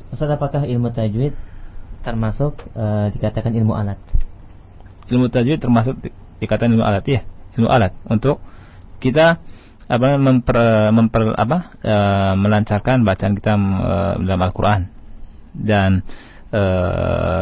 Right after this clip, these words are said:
Speaker 2: bagaimana mungkin kita bisa memahami Al-Quran, mentadabbur Al-Quran, kecuali kalau kita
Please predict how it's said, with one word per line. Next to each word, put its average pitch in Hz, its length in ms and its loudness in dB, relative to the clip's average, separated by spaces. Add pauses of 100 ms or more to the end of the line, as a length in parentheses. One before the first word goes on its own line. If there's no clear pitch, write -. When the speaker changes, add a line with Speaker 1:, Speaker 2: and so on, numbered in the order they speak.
(120)
Speaker 2:
bagaimana 113 480 2
mungkin 143 320 2
kita 117 320 2
bisa 107 240 0
memahami 107 720 4
Al-Quran, 104 720 0
mentadabbur 104 480 2
Al-Quran, 117 320 0
kecuali 165 400 -2
kalau 117 160 -2
kita 151 320 -2